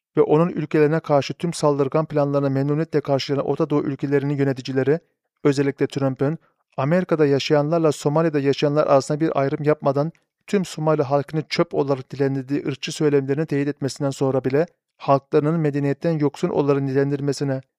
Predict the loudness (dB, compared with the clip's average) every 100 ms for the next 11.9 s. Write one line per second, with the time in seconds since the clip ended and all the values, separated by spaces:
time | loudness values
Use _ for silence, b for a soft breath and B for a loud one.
0 | 0 2 2 0 -2 0 -2 -2 0 0
1 | 2 2 2 -2 _ _ _ 0 0 2
2 | 0 0 -4 -6 -2 2 2 2 0 -2
3 | -4 -2 -2 0 0 0 -2 0 -2 0
4 | 0 0 0 0 -2 -4 -6 -6 -4 -2
5 | -2 -2 -2 -4 _ _ _ _ _ _
6 | _ _ 0 2 2 0 -2 -2 0 -2
7 | -2 -2 -2 -2 0 -2 -4 -4 -4 -4
8 | -4 -4 -4 -2 -2 -2 -2 0 2 2
9 | 4 4 2 2 0 _ _ _ _ 0
10 | 0 0 -4 0 0 0 0 0 2 0
11 | 0 -4 -2 0 0 0 -2 -2 -4